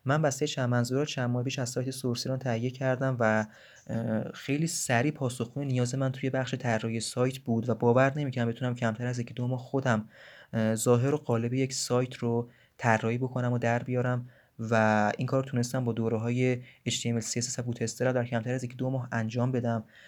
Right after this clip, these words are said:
اه، با آموزش بسیار خوب آقای سپهر میرزاعلی محمدی که مطالب رو خیلی ساده و جمع و جور سعی کردم بگم و اصلاً مطالب رو نپیچوندن.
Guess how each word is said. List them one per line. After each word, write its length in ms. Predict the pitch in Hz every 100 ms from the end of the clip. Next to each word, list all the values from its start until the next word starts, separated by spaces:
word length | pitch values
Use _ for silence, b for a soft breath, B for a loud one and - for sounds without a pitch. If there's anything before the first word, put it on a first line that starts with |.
| B 113
اه، 200 | 110 104
با 120 | 110
آموزش 380 | 120 117 123 135
بسیار 500 | 117 - - 127 127
خوب 200 | 135 127
آقای 220 | 117 117
سپهر 340 | - 113 117
میرزاعلی 420 | 117 113 113 110 113
محمدی 540 | 110 113 113 110 113
که 120 | 123
مطالب 340 | 120 113 120 127
رو 60 |
خیلی 400 | 127 139 143 143
ساده 400 | 135 123 117 117
و 200 | 120 120
جمع 260 | 117 117 117
و 40 |
جور 160 | 117 123
سعی 240 | - 120
کردم 380 | 117 120 117 113
بگم 300 | 117 120 120
و 40 | 113
اصلاً 460 | 113 107 - 120 123 B B B
مطالب 360 | 120 110 117 117
رو 60 | 123
نپیچوندن. 800 | 127 135 135 - 117 113 110